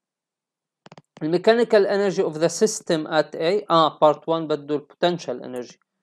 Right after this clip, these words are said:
أنا حطيتها ام اي هي جي بي اي. فإذا جي بي اي هون هي M times،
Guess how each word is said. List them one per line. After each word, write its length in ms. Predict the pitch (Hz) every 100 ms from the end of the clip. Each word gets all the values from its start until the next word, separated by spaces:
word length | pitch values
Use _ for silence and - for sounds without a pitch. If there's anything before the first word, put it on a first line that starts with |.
| _ _ 147
أنا 120 | 143
حطيتها 680 | - - _ 135 131 - 165 _ _ 143
ام 140 | 139 143
اي 160 | 160
هي 240 | 156 151 143
جي 280 | 131 170
بي 180 | 170 -
اي. 260 | 127 120 - _ _ _ _ _ _ _ _
فإذا 300 | 143 139 165
جي 260 | 180 139 165
بي 300 | - 143 135
اي 240 | 147 135
هون 400 | 131 135 185 240 _ _ -
هي 220 | 143 135
M 360 | - 156 202 202 _ _ _ _ _ _ _ _
times، 400 | 151 151 151 135